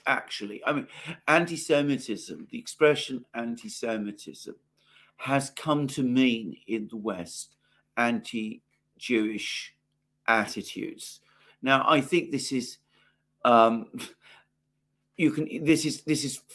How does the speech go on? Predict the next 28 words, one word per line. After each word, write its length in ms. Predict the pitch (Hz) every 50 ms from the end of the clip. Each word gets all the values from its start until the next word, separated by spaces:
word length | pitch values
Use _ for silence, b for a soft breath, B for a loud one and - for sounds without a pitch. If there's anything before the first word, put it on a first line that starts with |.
| - _ _ -
f-, 140 | - - - _ _ -
f-, 120 | - -
factually 600 | - 170 151 135 - - - - 139 104 92 104
or 140 | 107 113 117 -
etymologically 1120 | - 147 139 - 147 131 135 135 131 135 131 127 107 104 127 - - - - 85 95 92 82 b b b b b _ -
clearly 420 | - - 160 160 151 139 127 120
wrong. 560 | 98 98 110 120 117 110 90 73 67 76 - - _ _ b b b b b b b b b _ -
Um, 460 | 123 131 131 131 131 127 131 131 123 - -
but 480 | 135 113 - 147 143 139 139 - - - - _ -
I 140 | 151 156 143
think 300 | 143 - 180 165 - -
that 180 | 151 143 - -
there 200 | 139 139 135 151
are 160 | 160 160 151
some 360 | - - - 135 131 120 107
people, 480 | - - 101 92 - _ _ - 107 110
and 120 | 123 123
I 120 | 123 127 131
must 300 | 139 147 156 151 151 -
say 180 | - 113 101
this, 300 | - - 92 - - -
I 120 | - - 117
think 220 | - 117 107 -
there 160 | 110 127 135
are 100 | 139 135
some 220 | 131 - - 110 104
people 300 | - 104 - - - 104
within 220 | - - - -